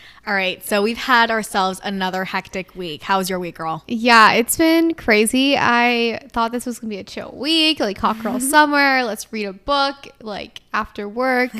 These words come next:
Speaker 1: <laughs>
Speaker 2: I don't know. I just thought that I was gonna have a lot more of a chill week, but it turned out being really hectic. I'm moving. I didn't think it would be that big of a deal to move, but apparently it's, it's really, it really is,
Speaker 1: It's
Speaker 2: even
Speaker 1: a
Speaker 2: though I'm moving, like,
Speaker 1: lot.
Speaker 2: five minutes away.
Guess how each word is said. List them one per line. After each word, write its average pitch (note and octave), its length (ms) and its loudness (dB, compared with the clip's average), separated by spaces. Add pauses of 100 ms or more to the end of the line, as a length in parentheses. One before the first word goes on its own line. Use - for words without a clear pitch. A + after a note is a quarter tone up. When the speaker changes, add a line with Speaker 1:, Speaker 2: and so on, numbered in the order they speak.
(460)
Speaker 1:
<laughs> - 500 -20
Speaker 2:
I C#4 80 0
don't A3 140 -2
know. G#3+ 240 -10 (180)
I D#4 160 4
just D#4 220 -8
thought A#3+ 440 0
that G#3+ 360 -4
I A3 380 -4
was G#3+ 160 -8
gonna A3+ 160 -10
have A3 160 -8
a G#3+ 60 -12
lot G#3 220 -12
more G#3+ 140 -8
of G#3+ 80 -8
a G#3+ 60 -10
chill G#3+ 260 -8
week, A3 320 -10
but G#3 300 -10
it - 120 -14
turned C#4 280 -14
out C#4 160 -12
being C4 140 -12
really B3 180 -8
hectic. A3 600 -8
I'm G3+ 200 -8
moving. A#3+ 720 -4 (520)
I A#3 100 -6
didn't B3 160 -8
think B3+ 160 -6
it A#3+ 60 -4
would A#3 100 -4
be A3+ 120 -6
that A3 180 -8
big A#3 160 -8
of G#3+ 60 -8
a A3 60 -6
deal A#3+ 240 0
to A#3+ 80 -4
move, A#3+ 440 0
but A3+ 80 -6
apparently C#4 680 -2
it's, - 300 -8 (100)
it's C4+ 240 -14
really, E4+ 300 -6
it C4+ 80 -18
really F#4+ 160 -6 (180)
is, A#3 60 -2
Speaker 1:
It's A#3 100 -8
Speaker 2:
even B3+ 140 -6
Speaker 1:
a C4+ 40 -8
Speaker 2:
though C4+ 60 -4
I'm C4 100 -6
moving, B3 240 0
like, B3 160 -2
Speaker 1:
lot. F3 40 -14
Speaker 2:
five G#3 180 0
minutes A#3 240 -4
away. A#3 400 0